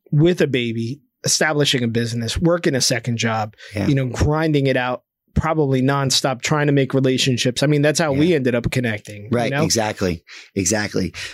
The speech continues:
Speaker 2: Uh, that first year was really tough. Um, I was bartending basically four nights a week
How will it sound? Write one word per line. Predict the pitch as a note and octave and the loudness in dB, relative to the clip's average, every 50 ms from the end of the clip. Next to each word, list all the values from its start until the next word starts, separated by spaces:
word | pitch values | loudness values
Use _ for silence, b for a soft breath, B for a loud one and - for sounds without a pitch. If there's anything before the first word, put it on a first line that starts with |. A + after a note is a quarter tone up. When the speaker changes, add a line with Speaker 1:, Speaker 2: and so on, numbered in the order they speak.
| B B | B B
Speaker 2:
Uh, | A#2+ B2 | -6 -2
that | - C3 C#3+ D#3+ - | -2 -2 -2 -2 0
first | - G#3+ A3 G#3+ - | 0 0 0 0 0
year | - A3+ A3+ | 0 2 2
was | A3 G#3+ D#3+ B2 | 2 2 2 2
really | C3 D#3 F3 F#3 F#3 F3+ | 2 4 4 4 2 0
tough. | - - F3 F#3 E3+ - - - - - _ - | 0 -2 -2 -2 -2 -4 -6 -8 -10 -10 _ -4
Um, | - G#2 G#2 G#2+ G#2 G#2 G#2 G2+ - - - _ _ _ - | -4 -2 -2 -2 0 0 2 2 0 0 -4 _ _ _ -8
I | - A2 A2+ | -6 -4 -2
was | A2 A2 F#2+ | -2 -2 -2
bartending | F2 - B2 C3+ D3 C#3+ - D#3+ D#3 D3+ D3+ C#3 B2 A2+ | -2 0 0 0 0 0 0 2 2 2 2 2 2 2
basically | C3 B2+ C3 - D3 A#2 B2 C3 B2+ | 2 0 0 0 -2 -2 0 0 0
four | A2 - - - - - C3 B2+ C3 C3 | 0 -2 -6 -8 -4 -2 0 2 2 2
nights | B2 A#2+ A#2+ A2+ - - | 2 0 0 0 0 0
a | G#2+ | 0
week | F#2 G2 G2 F2+ F2+ - - | 0 0 0 -2 -2 -8 -16